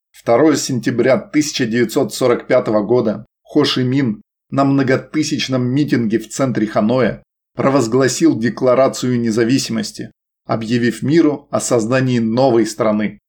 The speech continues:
Демократической Республики Вьетнам. Второго сентября тысяча девятьсот шестьдесят второго года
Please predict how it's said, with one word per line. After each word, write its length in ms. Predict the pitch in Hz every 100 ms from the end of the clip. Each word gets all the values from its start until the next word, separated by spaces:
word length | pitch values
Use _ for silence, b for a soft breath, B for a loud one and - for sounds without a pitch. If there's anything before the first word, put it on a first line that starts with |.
| _ _
Демократической 1200 | 151 120 117 104 117 113 156 156 - - 127 131 -
Республики 840 | 123 - 139 123 117 107 113 104
Вьетнам. 680 | - 135 120 - 110 98 95 - _ _ _ _ _ _ _ _ _ _ _ _ _ _ _ _ _
Второго 520 | _ 131 139 165 147
сентября 600 | - 127 139 127 151 107 -
тысяча 380 | 147 - -
девятьсот 600 | 117 135 123 113 - 104
шестьдесят 600 | - 127 113 113 139 117
второго 520 | - 120 117 147 123 101
года 400 | 101 - -